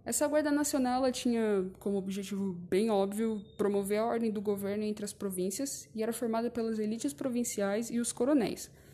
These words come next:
Os coronéis, eles eram os grandes proprietários de terra e eles iriam contratar as pessoas de confiança pra ajudar na gerência.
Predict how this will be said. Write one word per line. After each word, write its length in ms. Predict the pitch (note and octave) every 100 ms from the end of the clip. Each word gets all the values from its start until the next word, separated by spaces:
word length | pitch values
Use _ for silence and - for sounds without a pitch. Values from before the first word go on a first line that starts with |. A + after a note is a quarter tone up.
| - -
Os 80 | -
coronéis, 400 | C#4 C#4 C#4 D4
eles 240 | D4+ C#4+
eram 460 | C4+ C4+ C4+ B3+ A3+
os 100 | G3+
grandes 300 | G3 A3+ A#3+
proprietários 580 | A#3+ A#3 A#3 A#3 A3 A3
de 80 | A#3
terra 400 | F#3+ E3 D#3 - - - - -
e 120 | G3
eles 260 | G#3 G#3 G#3
iriam 400 | G#3 G#3+ G#3+ F#3+
contratar 420 | G3+ G3+ G3 G#3
as 80 | G3+
pessoas 360 | G3+ G3+ G3+
de 80 | G3
confiança 520 | G3 G3 G#3 F#3+ G3+
pra 400 | G3 G3+ F#3+ F3+ F#3 -
ajudar 300 | F#3+ F#3+ G3
na 120 | F#3+
gerência. 460 | F#3+ G#3 - -